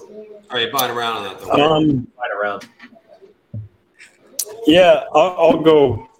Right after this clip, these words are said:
Speaker 2: I'll go round. Um, I agree with Phil. He's not Patrice Bergeron or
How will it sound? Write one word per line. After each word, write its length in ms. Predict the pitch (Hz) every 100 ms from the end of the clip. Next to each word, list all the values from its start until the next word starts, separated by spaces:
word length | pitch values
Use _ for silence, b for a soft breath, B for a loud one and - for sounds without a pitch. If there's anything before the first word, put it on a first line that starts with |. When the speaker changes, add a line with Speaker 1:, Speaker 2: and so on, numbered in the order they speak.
| _ _ _ _ -
Speaker 2:
I'll 160 | 143 156
go 200 | 160 127
round. 500 | 117 123 127 135 123
Um, 420 | 113 110 107 110
I 60 | 123
agree 220 | 135 131
with 120 | 135
Phil. 180 | 117 110
He's 220 | - 120
not 400 | 135 127 120 - _ _ _
Patrice 340 | - - 123
Bergeron 680 | - 123 117 117 113 113 110
or 300 | 98 95